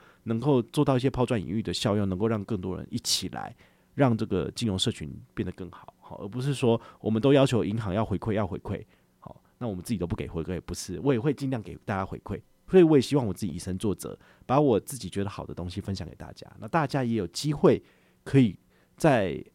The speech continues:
当作是第二代的种子或第三代的种子一直出去。如果你觉得这东西好，那你去揪你亲友上车，你是不是也可以拿到一些回馈？那你是不是愿意就是，呃，给亲友一杯咖啡啊什么的？其实他们就会很开心很乐意，齁，所以我觉得N G N的精神就是这样子，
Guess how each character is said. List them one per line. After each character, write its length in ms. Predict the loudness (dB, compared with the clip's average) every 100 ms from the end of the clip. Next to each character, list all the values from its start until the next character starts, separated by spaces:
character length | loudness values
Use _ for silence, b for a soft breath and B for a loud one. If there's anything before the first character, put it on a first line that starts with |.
| _ _ -2
当 160 | 2
作 100 | 2
是 160 | 2 -2
第 300 | -2 4 6
二 80 | 6
代 120 | 2
的 80 | 0
种 200 | -4 -6
子 100 | -8
或 100 | -6
第 120 | -6
三 160 | -6
代 80 | -10
的 60 | -10
种 140 | -12
子 140 | -18 -20
一 40 |
直 100 | -20
出 220 | -20 -18
去。 180 | -12 -6
如 100 | 4
果 80 | 6
你 40 |
觉 80 | 6
得 20 | 2
这 80 |
东 140 | 0 -2
西 100 | -2
好， 300 | -4 -10 -12 b b b
那 140 | 0 0 B B -4
你 100 | 0
去 100 | 4
揪 200 | 6 6
你 80 |
亲 160 | 2 0
友 100 | 0
上 180 | 0 -2
车， 160 | -2
你 140 | -2 -4
是 140 | -6
不 40 | -4
是 80 |
也 80 | -6
可 140 | -6 -10
以 20 |
拿 120 | -10
到 100 | -12
一 40 |
些 120 | -10 -12
回 160 | -12 -12
馈？ 200 | -12 -14 b b b
那 80 | 0
你 100 | 0
是 80 | 0
不 80 |
是 40 | 4
愿 160 | 4
意 300 | 4 2 -2 b b -10
就 80 | -8
是， 400 | -4 -4 -4 -8
呃， 360 | -14 -12 -14 -18 _
给 180 | -8 -6
亲 240 | -4 -4
友 100 | -4
一 60 | -4
杯 140 | -6
咖 200 | -4 -6
啡 200 | -2 -2
啊 60 | -2
什 120 | -8
么 80 | -16
的？ 100 | -8
其 80 | 2
实 60 | 4
他 100 | 6
们 80 | 8
就 100 | 8
会 80 |
很 140 | 8 2
开 160 | -4
心 160 | -6 -6
很 100 | -8 -10
乐 100 | -10
意， 160 | -12 -16
齁， 180 | -16 -10
所 140 | -4
以 20 |
我 80 | -2
觉 140 | -2
得 140 | -4 -4 B B
N 140 | 2
G 100 | 6
N 80 | 6
的 60 | 6
精 260 | 2 0 0
神 180 | -4
就 80 | -6
是 100 | -8
这 140 | -8 -10
样 100 | -12
子， 120 | -20